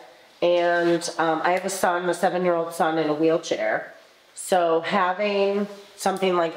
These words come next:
a paved like this would,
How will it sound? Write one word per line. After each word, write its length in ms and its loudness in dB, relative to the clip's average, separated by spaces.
a 60 0
paved 720 0
like 220 0
this 600 -2
would, 220 0